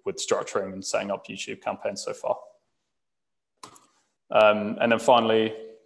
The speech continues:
uh, bidding with these kind of action campaigns.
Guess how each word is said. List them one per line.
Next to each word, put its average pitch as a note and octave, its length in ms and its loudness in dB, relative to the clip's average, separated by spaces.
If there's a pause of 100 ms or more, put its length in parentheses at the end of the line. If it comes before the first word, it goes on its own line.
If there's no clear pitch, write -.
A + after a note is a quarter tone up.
(380)
uh, G#2+ 280 6
bidding A#2+ 480 4
with A2+ 200 2 (320)
these G#2+ 180 -2
kind A2+ 180 0
of A#2 60 2
action A#2 300 0
campaigns. A#2+ 760 -2